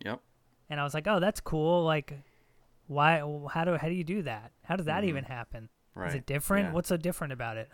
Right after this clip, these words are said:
Speaker 2: I don't know." You know, I
Speaker 1: Uh-huh.
Speaker 2: didn't know anything.
Speaker 1: Yeah.
Speaker 2: And so that was, like, one, I just wanted to go to learn about, like, who these people were and, like, what was going on. And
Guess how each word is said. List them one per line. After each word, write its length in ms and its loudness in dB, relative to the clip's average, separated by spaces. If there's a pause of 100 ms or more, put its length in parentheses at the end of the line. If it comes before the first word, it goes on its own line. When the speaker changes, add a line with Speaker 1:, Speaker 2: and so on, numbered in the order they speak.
Speaker 2:
I 40 -6
don't 160 -2
know." 200 -4
You 80 -4
know, 60 -2
I 60 -4
Speaker 1:
Uh-huh. 80 -4
Speaker 2:
didn't 160 -4
know 120 -2
anything. 300 -8 (560)
Speaker 1:
Yeah. 260 -4 (120)
Speaker 2:
And 120 0
so 100 4
that 220 6
was, 180 0
like, 360 -4 (1080)
one, 240 10
I 100 8
just 200 2
wanted 200 6
to 60 6
go 160 8
to 80 2
learn 460 0
about, 260 0
like, 220 -2 (180)
who 160 0
these 200 0
people 360 -2
were 340 4
and, 120 -2
like, 240 -8 (800)
what 160 -2
was 120 -6
going 260 -6
on. 340 0
And 260 -10